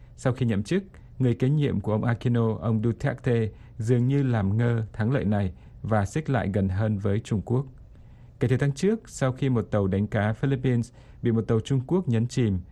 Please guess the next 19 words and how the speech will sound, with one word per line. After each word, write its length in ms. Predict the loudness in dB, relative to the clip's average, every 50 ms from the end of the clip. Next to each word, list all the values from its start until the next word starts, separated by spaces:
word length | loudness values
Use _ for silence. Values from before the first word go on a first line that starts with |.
| -20 -20 -20 -12 -6
các 120 | -4 -2 0
đối 100 | 0 0
thủ 260 | 0 0 0 0 0
của 120 | 0 0
ông 120 | 0 0 0
Duterte 580 | 0 -2 -2 -2 -4 -2 0 0 2 2 2
đã 240 | 0 0 0 0 0
gây 160 | 0 0 0
áp 120 | 0 0 0
lực 260 | 0 0 0 0 0
buộc 260 | 0 0 0 0 0
ông 200 | -2 0 0 0
phải 180 | 0 -2 -2 -2
có 180 | 0 0 -2
quan 220 | 0 0 0 0 0
điểm 160 | 0 0 -2
cứng 180 | 0 -2 -2 0
rắn 200 | 0 0 0 2
hơn 260 | 2 2 2 0